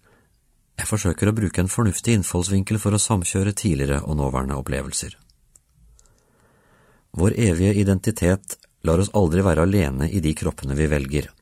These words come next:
uansett hvilken status vi har til enhver tid. Minnene om hvem vi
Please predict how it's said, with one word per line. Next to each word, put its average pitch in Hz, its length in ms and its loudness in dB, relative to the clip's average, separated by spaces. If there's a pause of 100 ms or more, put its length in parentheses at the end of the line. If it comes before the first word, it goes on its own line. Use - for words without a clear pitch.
(420)
uansett 78 480 -2
hvilken 76 240 -2
status 71 540 -4
vi 76 100 0
har 73 240 0
til 71 160 -4
enhver 65 240 -6
tid. - 300 -12 (840)
Minnene 90 380 2
om 110 100 2
hvem 90 240 2
vi 90 140 0